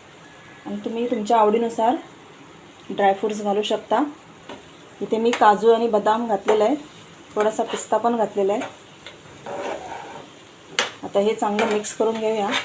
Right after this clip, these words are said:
आपलं सारण आता तयार झालेलं आहे, गूळ पूर्ण विरघळलेलं आहे आणि खोबरा आणि गूळ चांगला एकजीव झालेला आहे. आता हे सारण तयार झालेलं आहे, थंड करायला ठेवायचं आता हे सारण. आणि आपण आता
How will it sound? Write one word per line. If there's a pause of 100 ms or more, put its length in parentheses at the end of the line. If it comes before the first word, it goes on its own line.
(600)
आपलं
सारण
आता
तयार
झालेलं
आहे,
गूळ
पूर्ण
विरघळलेलं
आहे (400)
आणि (100)
खोबरा
आणि
गूळ
चांगला
एकजीव
झालेला
आहे. (1040)
आता
हे
सारण (160)
तयार
झालेलं
आहे, (120)
थंड
करायला
ठेवायचं
आता
हे
सारण. (580)
आणि
आपण
आता